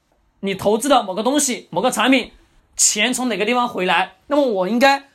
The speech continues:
多久时间能拿到这笔钱？这是什么？大道至简。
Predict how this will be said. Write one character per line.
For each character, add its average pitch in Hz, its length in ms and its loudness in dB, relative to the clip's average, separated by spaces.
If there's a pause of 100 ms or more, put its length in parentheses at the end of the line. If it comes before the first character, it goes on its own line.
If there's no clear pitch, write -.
(140)
多 320 200 2
久 208 220 -2
时 - 180 -8
间 220 180 0
能 240 200 -4
拿 175 180 0
到 302 100 2
这 269 100 0
笔 214 100 -6
钱？ 135 360 -6 (680)
这 214 120 -2
是 196 80 -2
什 196 100 -2
么？ 139 300 -6
大 208 260 4
道 208 280 0
至 220 160 -6
简。 - 280 -6